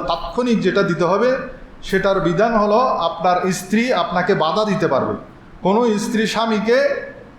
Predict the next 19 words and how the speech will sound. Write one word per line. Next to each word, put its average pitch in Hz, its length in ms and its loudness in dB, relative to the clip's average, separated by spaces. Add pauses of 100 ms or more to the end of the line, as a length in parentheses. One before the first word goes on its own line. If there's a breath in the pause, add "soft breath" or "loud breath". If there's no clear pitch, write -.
তার 175 200 0
কাছে 175 420 -2
আস-, 175 400 -2
আসতে 165 380 -2
বাধা 170 300 0
দিতে 185 200 0
পারে 147 260 0
না, 139 120 0
বাধা 156 280 0
দিলে 202 220 0
সে 208 120 0
গুনাহগার 185 440 0
হবে। 123 180 -2 (560)
এক 170 120 -2
রাতের 175 340 0
জন্য 190 400 2
যদি 220 420 0
স্ত্রী 175 280 -2
স্বামীকে 185 760 0